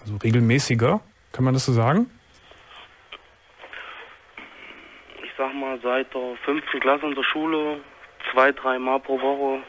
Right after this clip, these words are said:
Speaker 2: ja.
Speaker 1: Zwei, dreimal pro Woche? Auch als du älter wurdest dann?
Speaker 2: Ja.
Speaker 1: Bis zu diesem letzten schweren Vorfall?
Speaker 2: Mhm.
Speaker 1: Das ist aber heftig, du.
Speaker 2: Ja.
Speaker 1: Wie,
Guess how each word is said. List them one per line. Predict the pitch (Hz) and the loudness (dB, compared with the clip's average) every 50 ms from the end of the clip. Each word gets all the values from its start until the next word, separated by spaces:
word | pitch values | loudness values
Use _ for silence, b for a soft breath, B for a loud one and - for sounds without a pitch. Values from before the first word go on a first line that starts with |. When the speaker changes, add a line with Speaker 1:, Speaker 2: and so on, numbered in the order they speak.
| - | -4
Speaker 2:
ja. | 120 117 113 110 107 107 104 - - _ - _ _ _ _ - | -2 0 0 0 -2 -4 -8 -16 -20 _ -20 _ _ _ _ -8
Speaker 1:
Zwei, | - - - - 98 101 117 139 | -6 -2 0 0 4 4 4 4
dreimal | - 127 117 113 117 113 113 117 | 4 4 4 4 6 4 4 2
pro | - - 107 104 | 2 0 0 2
Woche? | 95 98 - - 165 - | 2 0 2 2 2 4
Auch | - 156 160 - - - - - | 4 2 2 0 -6 -10 -10 -12
als | - - 143 143 | -8 -6 -6 -2
du | - 143 | 0 2
älter | - - 165 - 185 139 | 2 2 2 4 4 4
wurdest | 123 113 107 107 107 - - | 6 6 6 4 2 2 2
dann? | 107 120 170 233 - - - _ _ - _ - - - - - - _ _ - _ - _ - - - - | 2 2 2 2 0 -4 -16 _ _ -20 _ -20 -20 -20 -20 -20 -20 _ _ -20 _ -20 _ -20 -20 -8 -2
Speaker 2:
Ja. | 117 113 110 113 - - | -2 -2 -2 -2 -4 2
Speaker 1:
Bis | - 147 185 - | 2 2 2 4
zu | - - | 2 2
diesem | 175 160 165 156 151 | 4 4 4 4 4
letzten | 135 156 - - 175 | 2 2 2 0 0
schweren | 160 - - 156 160 160 | 0 2 2 2 2 2
Vorfall? | 160 - 151 135 127 - - 95 92 90 101 - _ _ | 2 2 2 0 2 0 -4 -6 -6 -8 -12 -16 _ _
Speaker 2:
Mhm. | - 127 123 - 143 - _ _ _ _ _ _ _ _ _ _ _ - | -10 -10 -8 -8 -10 -14 _ _ _ _ _ _ _ _ _ _ _ -2
Speaker 1:
Das | - 87 | -2 2
ist | - | 4
aber | 110 110 101 | 4 4 6
heftig, | 90 98 107 - - 95 92 - | 4 4 2 2 -2 -4 -4 -4
du. | - 92 92 - - - _ _ _ _ _ _ - - | -4 -6 -6 -8 -12 -20 _ _ _ _ _ _ -12 -8
Speaker 2:
Ja. | 123 117 113 110 - - _ _ _ _ _ _ _ B B B B B | -8 -8 -8 -8 -12 -18 _ _ _ _ _ _ _ B B B B B
Speaker 1:
Wie, | - | -2